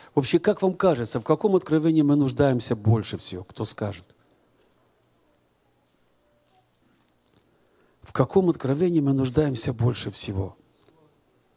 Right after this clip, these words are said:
В Слове Божьем. Ещё в каком? Или нет такой особой нужды?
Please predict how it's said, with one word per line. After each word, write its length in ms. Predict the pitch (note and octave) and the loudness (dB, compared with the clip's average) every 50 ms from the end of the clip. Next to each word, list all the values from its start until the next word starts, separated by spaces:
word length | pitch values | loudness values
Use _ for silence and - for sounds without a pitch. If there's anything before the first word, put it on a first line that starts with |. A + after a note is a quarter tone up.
| _ _ _ - | _ _ _ -18
В 60 | - | -16
Слове 460 | - - G#2+ G#2 A2 A#2 A#2+ B2 B2 A2+ | -14 -12 -8 -4 -2 -2 0 0 -2 -2
Божьем. 480 | A2 A#2 A#2 A#2 G2+ A2 G#2+ G#2 G2+ - - _ _ _ _ _ _ _ _ _ _ _ - | -2 -4 -4 -4 -6 -6 -10 -10 -12 -16 -20 _ _ _ _ _ _ _ _ _ _ _ -10
Ещё 300 | G2 - - - C3+ C3 | -8 -6 -2 0 2 2
в 60 | B2+ | 2
каком? 500 | - B2 - - B2 A#2+ A2+ G#2+ F#2+ F2+ - - _ _ _ _ _ _ _ _ _ _ - - _ _ _ _ _ _ _ _ _ _ _ _ _ _ _ _ _ _ _ _ _ _ _ _ _ _ _ _ _ _ _ _ _ _ _ _ _ _ _ _ _ _ _ _ _ _ - | 0 -2 0 0 0 0 0 0 -4 -12 -18 -20 _ _ _ _ _ _ _ _ _ _ -20 -20 _ _ _ _ _ _ _ _ _ _ _ _ _ _ _ _ _ _ _ _ _ _ _ _ _ _ _ _ _ _ _ _ _ _ _ _ _ _ _ _ _ _ _ _ _ _ -4
Или 220 | C3 C#3 C#3 C#3+ | -2 0 2 2
нет 240 | C#3 D3 F#3 F#3+ - | 2 2 2 2 2
такой 240 | D3+ C3+ - C3+ A#2 | -2 -2 -2 -2 -2
особой 340 | - - C#3 A#2+ B2 C3 C3 | -2 -2 -2 0 0 -2 -2
нужды? 460 | B2+ B2+ A#2+ A2+ A#2+ A2 F#2 - | -2 -4 -6 -4 -6 -6 -6 -8